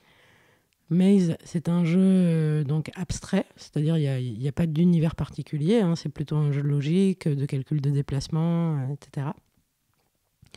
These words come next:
Donc en cela, il est similaire aux échecs, en cela, il est, euh, très intéressant à jouer, euh, lorsqu'on est adulte, et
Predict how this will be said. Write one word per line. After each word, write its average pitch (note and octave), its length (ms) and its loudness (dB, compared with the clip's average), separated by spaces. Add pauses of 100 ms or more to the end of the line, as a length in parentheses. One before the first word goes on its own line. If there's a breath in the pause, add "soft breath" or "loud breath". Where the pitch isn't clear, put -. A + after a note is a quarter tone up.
(720 soft breath)
Donc - 240 -6
en F#3+ 100 4
cela, F#3 240 4
il D#3+ 140 2
est D3+ 40 0
similaire D3+ 440 0
aux C3+ 60 -2
échecs, C#3+ 500 -4
en F#3+ 100 0
cela, F3 400 2 (100)
il D3+ 200 -4
est, C#3+ 220 -2
euh, B2 280 -4
très F3 240 -4
intéressant D#3+ 480 -2
à D3+ 80 2
jouer, D3 460 0
euh, B2 260 -6 (680 soft breath)
lorsqu'on D#3 400 -2
est D3 100 0
adulte, D#3 420 -2 (680 soft breath)
et A3 280 2